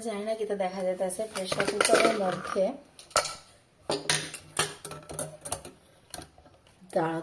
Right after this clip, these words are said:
তোমরা দেখাইতেছি। এর মধ্যে আমি দিয়ে দিছি একটু মসুর ডাল, একটু দিয়ে দিছি, আহ, মানে খাসের চাল, যেটা গোবিন্দভোগ চাল কোয়া হয়, আর একটু দিয়ে দিছি পেঁয়াজ কুচি, আর একটা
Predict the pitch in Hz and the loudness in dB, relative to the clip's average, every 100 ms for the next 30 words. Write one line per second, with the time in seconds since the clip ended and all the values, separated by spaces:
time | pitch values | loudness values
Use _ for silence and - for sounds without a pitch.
0 | 190 185 185 185 175 170 160 160 - 160 | -2 0 0 0 -2 -2 -2 -4 -4 -10
1 | - - - - _ _ 254 247 226 220 | -12 -20 -20 -20 _ _ -4 4 4 8
2 | 254 240 226 220 214 202 202 - 214 202 | 10 10 10 8 6 6 2 2 2 2
3 | - 226 208 202 220 196 214 214 302 - | 2 4 4 2 2 6 12 12 12 4
4 | - - - - _ 214 220 226 220 214 | -10 -20 -20 -20 _ 4 6 6 8 8
5 | 208 208 214 214 208 180 180 180 180 175 | 6 2 4 10 12 12 12 12 10 8
6 | 185 180 175 175 175 - - - - - | 6 6 8 6 4 -2 -4 -2 -6 -2
7 | - 220 240 226 - 226 233 208 202 196 | 4 6 6 6 12 12 12 8 6 6
8 | - 233 226 208 185 185 208 196 202 190 | 6 8 10 8 4 6 10 10 10 10
9 | 185 185 190 285 - - - - - - | 10 10 8 6 0 -20 -20 -20 -20 -12
10 | - 202 190 190 185 208 202 196 196 208 | 2 8 12 12 12 8 8 8 6 0
11 | - 302 202 202 - 220 190 - 311 285 | 4 12 12 12 6 -2 -2 6 8 8
12 | 175 - - - 196 180 175 170 - - | 4 -4 -12 -2 4 6 6 4 -4 -10
13 | - | 6